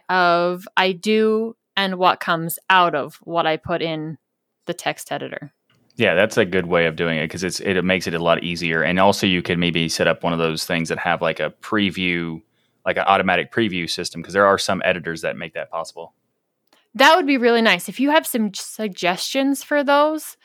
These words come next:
Speaker 1: let me know. I was trying to look into some of that, and I couldn't find one in my searches,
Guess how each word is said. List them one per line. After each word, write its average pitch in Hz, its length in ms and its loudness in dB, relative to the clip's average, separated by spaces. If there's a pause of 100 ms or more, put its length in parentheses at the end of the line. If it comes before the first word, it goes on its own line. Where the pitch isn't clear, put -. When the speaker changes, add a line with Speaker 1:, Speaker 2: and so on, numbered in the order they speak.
(240)
Speaker 1:
let 214 360 4
me 214 160 -2
know. 165 440 0 (240)
I 226 120 6
was 269 320 6
trying 247 320 2
to 247 100 -2
look 214 300 2
into 208 260 -4
some 196 300 -6
of 196 200 -4
that, 196 420 4 (140)
and 202 120 -4
I 202 120 0
couldn't 233 420 -2
find 214 440 -2
one 190 680 -2 (640)
in 208 200 2
my 196 140 4
searches, 285 960 0